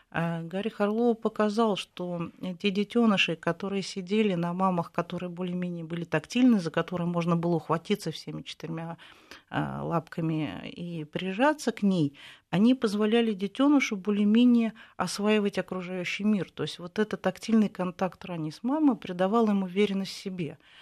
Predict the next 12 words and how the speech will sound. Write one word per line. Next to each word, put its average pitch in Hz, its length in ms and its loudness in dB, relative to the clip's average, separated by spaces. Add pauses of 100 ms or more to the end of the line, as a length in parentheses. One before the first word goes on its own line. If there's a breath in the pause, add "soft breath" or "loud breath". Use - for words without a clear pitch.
(240 loud breath)
Ну, 214 120 2
например, 220 460 2
в 220 60 -6
ситуации, 226 840 0
у 175 80 -2
него 180 220 -2
одни 190 220 2
из 180 100 -2
экспериментов, 247 800 2
когда 180 400 2
он 196 140 4
ставил 190 500 0